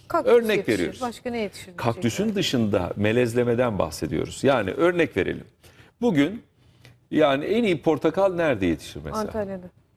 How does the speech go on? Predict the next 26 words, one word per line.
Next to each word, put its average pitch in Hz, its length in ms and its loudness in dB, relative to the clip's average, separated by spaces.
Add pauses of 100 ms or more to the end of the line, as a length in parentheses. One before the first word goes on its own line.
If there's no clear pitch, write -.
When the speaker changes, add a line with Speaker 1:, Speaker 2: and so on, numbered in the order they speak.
Speaker 2:
Ha, 160 340 2 (280)
şimdi 101 320 -4
bak, 120 240 2 (380)
Yafa 160 360 2
portakalı 113 640 2
diye 170 180 2
bir 156 120 -2
portakal 135 560 2
var 87 220 2
değil 185 120 0
mi? 220 100 -6 (200)
En 110 140 2
iyi 107 100 0
portakallardan 92 960 -2
bir 104 60 -2
tane. 90 200 -2 (260)
Hani 101 140 -2
Washington 104 540 0
portakalı, 82 540 0
Speaker 1:
Evet. 196 220 4
Speaker 2:
Yafa 110 240 2
portakal 87 540 0
filan. 80 260 -10 (440)
Ya 123 340 4 (420)
bildiğiniz 135 680 0
çölü 151 420 4